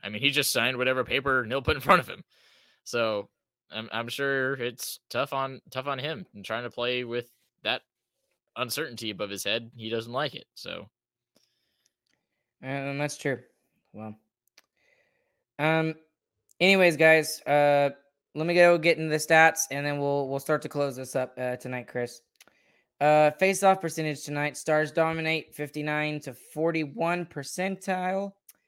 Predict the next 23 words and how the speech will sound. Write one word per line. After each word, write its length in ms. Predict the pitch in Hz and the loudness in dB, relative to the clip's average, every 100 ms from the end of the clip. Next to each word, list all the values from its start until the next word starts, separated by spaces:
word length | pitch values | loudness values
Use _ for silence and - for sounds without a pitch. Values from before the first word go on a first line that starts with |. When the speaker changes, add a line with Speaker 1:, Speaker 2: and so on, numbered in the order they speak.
| _ _ | _ _
Speaker 2:
And 140 | 143 143 | -6 -2
then 120 | 147 | -2
on 200 | 147 147 | -2 -4
the 40 | |
power 320 | 135 180 196 196 | -2 2 2 2
play, 400 | - 185 190 180 | 0 0 2 0
Jets 360 | 147 165 - | 0 -2 -2
one 180 | 151 160 | -6 -6
for 140 | - | -8
six, 380 | 135 175 175 - | -4 -2 -2 -6
should 200 | - 160 | -10 -6
have 80 | 156 | -2
been 260 | 151 143 135 - 160 | -2 -4 -8 -4 0
oh 160 | 165 | 0
for 140 | 147 127 | -2 -8
six. 400 | 131 131 - 120 | -6 -6 -8 -10
It, 180 | 120 - _ | -10 -12 _
that 160 | 139 139 | -2 2
last 240 | 143 139 | 2 0
one 160 | 139 131 | -6 -6
didn't 180 | 135 135 | -6 -4
really 180 | 135 | -6
count. 260 | 127 120 123 | -6 -10 -12